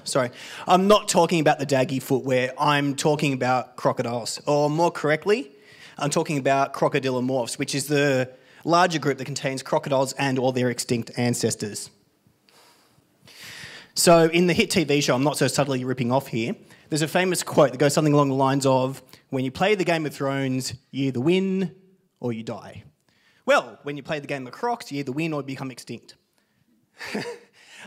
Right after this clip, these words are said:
Um, so the setting is the Cretaceous period,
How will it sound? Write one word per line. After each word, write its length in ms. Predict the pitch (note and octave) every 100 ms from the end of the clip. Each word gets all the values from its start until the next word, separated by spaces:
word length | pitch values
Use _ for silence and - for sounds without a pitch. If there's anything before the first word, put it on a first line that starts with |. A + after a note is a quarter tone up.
| -
Um, 320 | D#3+ D#3+ D#3+
so 220 | - F#3+ F3
the 80 |
setting 340 | F3 A#3+ A3 F#3+
is 220 | E3 D3
the 80 | D#3
Cretaceous 480 | D#3 D#3 C3+ C3+ -
period, 460 | - A#2 G2+ G2+